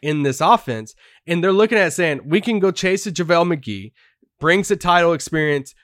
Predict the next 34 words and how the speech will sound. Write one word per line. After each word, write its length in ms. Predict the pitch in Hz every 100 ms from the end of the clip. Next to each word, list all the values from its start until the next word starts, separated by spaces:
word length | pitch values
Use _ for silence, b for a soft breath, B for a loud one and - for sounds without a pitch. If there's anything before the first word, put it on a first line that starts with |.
| _
a 80 | 135
bigger 320 | 113 180 190
body, 400 | 143 147 147 143
protects 480 | 135 131 180 185 -
the 100 | 165
paint." 300 | 135 143 135
We 80 | 123
already 220 | 151 170
saw 180 | - 180
the 80 | 160
clip 240 | - 165
today 220 | - 147 143
of 80 |
him 140 | 147 135
pinning 380 | - 151 160 147
a 100 | 123
shot 280 | - 147 147
against 180 | 139
the 60 | 135
backboard. 400 | 127 139 131 139 b b
Like, 120 | 160
he's 180 | 208 202
gonna 200 | 220 247
be 120 | 214
good 300 | 147 175 202
for 100 | 185
this 180 | 160 135
Mavericks 360 | 170 240 185 -
team, 180 | 151
but 100 | 151 151
not 220 | 180 -
play 180 | 180 160
thirty-five 440 | 160 151 143 143
minutes. 280 | 208 220